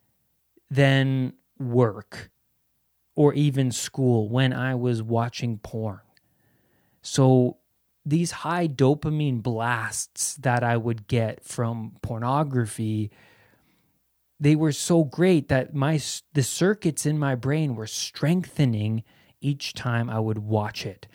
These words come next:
And they were so pleasurable that all other things were of lesser value to me. And so porn really had this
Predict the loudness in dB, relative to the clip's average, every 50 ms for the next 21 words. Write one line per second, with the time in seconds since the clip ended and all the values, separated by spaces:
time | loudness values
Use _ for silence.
0 | -20 -20 -20 -20 _ _ 2 2 2 2 -2 -6 _ _ _ _ _ -12 -2 2
1 | 2 4 4 4 0 0 -2 -2 0 0 0 -2 -4 -12 -8 -6 -4 -2 -2 -2
2 | -2 -2 -2 -2 0 -2 -2 -2 -4 -2 -2 -2 -2 -2 -4 -8 _ _ _ _
3 | _ _ _ _ 2 4 6 6 6 4 2 -4 _ _ _ _ _ _ _ _
4 | _ _ _ _ _ _ _ _ _ _ _ _ _ _ _ 4 6 6 6 6
5 | 4 4 2 2 2 4 4 2 2 2 2 2 4 6 6 4 4 4 2 0
6 | -2 -6 -10 -14 _ _ _ _ _ _ _ _ _ _ _ _ _ _ _ _
7 | _ _ _ _ _ _ _ _ _ 2 4 6 8 6 6 4 4 2 2 2
8 | 2 2 2 2 2 0 0 0 0 2 2 2 2 2 2 2 2 2 2 2
9 | 0 -2 -4 -6 -6 -6 -10 -12 -18 _ _ _ _ _ _ _ _ _ _ _
10 | _ _ _ _ _ _ _ _ _ _ 0 2 4 4 4 4 2 2 4 6
11 | 6 6 6 6 2 0 -6 _ _ -12 -8 -2 0 2 4 4 2 2 2 2
12 | 2 4 4 2 0 -2 -4 -4 -4 -2 0 -2 -2 -2